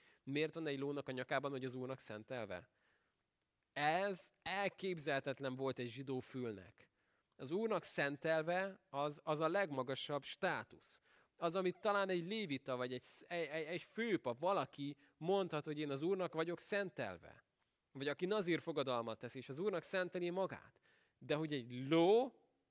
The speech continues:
egy átlagos ló a négy lábával megkapja azt a csengettyűt, hogy az Úrnak szentelve, hogy egy átlagos fazék szent dolgokra legyen használva. De itt arról beszél Zakariás, hogy az utolsó napokban ő azt látta,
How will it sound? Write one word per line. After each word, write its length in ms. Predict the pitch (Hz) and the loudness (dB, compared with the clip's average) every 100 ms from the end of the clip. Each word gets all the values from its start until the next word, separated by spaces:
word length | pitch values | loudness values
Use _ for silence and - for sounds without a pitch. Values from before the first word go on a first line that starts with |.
| _ | _
egy 180 | 139 135 | -6 0
átlagos 580 | 175 196 196 170 147 123 | 2 2 2 -2 -2 -6
ló 340 | 127 156 190 147 | -2 4 4 4
a 60 | |
négy 380 | 147 170 202 180 | 2 2 2 2
lábával 640 | 143 160 175 190 175 170 | 2 2 4 4 4 0
megkapja 500 | 139 151 - 165 160 | 2 0 0 -2 0
azt 120 | 151 139 | -2 -4
a 40 | |
csengettyűt, 600 | - 135 147 147 - 156 | -4 -4 -2 -4 -6 -12
hogy 140 | 127 | -10
az 100 | 104 | -10
Úrnak 280 | 117 143 135 | -10 -10 -10
szentelve, 760 | - 143 143 - 143 147 147 151 _ _ _ | -10 -8 -8 -8 -8 -6 -8 -10 _ _ _
hogy 200 | 151 160 | -2 2
egy 180 | 156 151 | 2 0
átlagos 540 | 160 170 202 202 190 - | 0 2 2 -2 -2 -4
fazék 640 | - 151 135 123 120 - | 2 2 2 -2 -6 -10
szent 380 | - - 135 196 | -10 -6 -2 2
dolgokra 420 | 190 185 185 165 | 4 4 2 2
legyen 280 | 147 147 156 | 2 2 0
használva. 680 | 127 131 - 165 160 170 165 _ _ _ _ _ _ _ | -2 -4 -2 -2 -2 -4 -8 _ _ _ _ _ _ _
De 100 | 139 | -4
itt 140 | 151 - | -4 0
arról 280 | 214 254 196 | 0 2 2
beszél 440 | 175 - 131 127 | 2 0 -4 -6
Zakariás, 640 | 127 135 120 107 95 123 | -4 -4 -4 -4 -6 -8
hogy 120 | - 117 | -10 -10
az 100 | 139 | -8
utolsó 420 | 202 220 - 165 | -6 -6 -4 -4
napokban 360 | 160 165 143 | -4 -4 -2
ő 80 | 139 | -2
azt 180 | 151 - | -4 -2
látta, 640 | 170 165 156 - 107 104 | 0 0 -2 -10 -12 -12